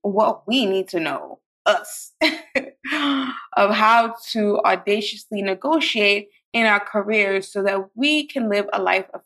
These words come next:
freedom. There are so many professional women of color that I speak to who are, who literally feel bound by their current careers. And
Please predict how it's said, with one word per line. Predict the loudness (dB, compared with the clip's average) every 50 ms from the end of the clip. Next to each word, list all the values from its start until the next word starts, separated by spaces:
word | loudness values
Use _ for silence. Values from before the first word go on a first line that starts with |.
| _
freedom. | -4 -2 -2 0 0 -2 -2 -4 -6 -14 _ _ _ -20 -20 -20 _ _ _ _ _ _ _ _ _ _ _ _ _
There | 2 4 4 6 4 4
are | 2 0
so | -2 -8 -10 -4 -2 0 0 0
many | 0 0 0 -2 -2 -4
professional | -6 -6 -4 -4 -4 -2 -4 -6
women | -6 -6 -6
of | -8 -10
color | -8 -4 -2 0 0 2 0
that | 0 0 0
I | 0 -2
speak | -2 -8 -18 _ _ -4 -4 -4 -4 -10 -6
to | -2 0 2 2 2 0
who | 0 0 0 0 2 2
are, | 2 2 2
who | 0 -2 -6 -10 _ _ _
literally | -4 -2 0 0 2 2 2 0 0 -2
feel | 0 0 0 0 0 0
bound | 2 2 4 4 2 2 0 -2 -6 -8 _ _ _ _ _ _ _ _ _ _ _ _ _ _ _ _ _ _ _ _ _ _ -2
by | 2 4 4 6 6 4 2 2
their | 2 2 4 4 4 4 4 4 2 2 0 -4 -10 _ _ _ _ _ _ _ _ _ _
current | -2 0 0 0 0 -4 -8 -10
careers. | -4 -2 0 0 2 2 2 4 2 2 0 -2 -4 -6 -6 -4
And | -2 0 0 0